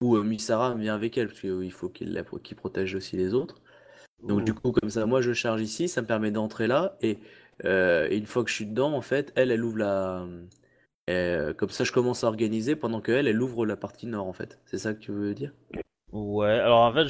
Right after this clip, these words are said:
Speaker 2: je vais vous le dessiner parce que, euh, je pense que ça sera peut-être plus clair. Voilà. Je vais vous le dessiner ailleurs, hein, sur la carte, parce que, euh, donc du coup, ima-,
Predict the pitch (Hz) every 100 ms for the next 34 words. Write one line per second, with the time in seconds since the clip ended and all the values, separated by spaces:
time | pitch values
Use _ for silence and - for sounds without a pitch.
0 | 131 123 113 104 127 - 135 131 120 101
1 | - 104 104 98 95 95 92 92 - -
2 | - - _ _ _ 92 92 92 90 90
3 | 90 - _ _ _ - 107 101 - -
4 | - - - - 92 - - - - 202
5 | - 123 - - - - _ _ _ _
6 | _ - 87 90 98 117 131 - _ _
7 | _ _ _ _ _ _ _ _ _ _
8 | _ - 104 113 123 127 151 151 143 139
9 | 117 113 - 113 104 127 131 - - -
10 | 107 98 95 92 92 - - - - _
11 | _ 110 113 139 214 214 147 139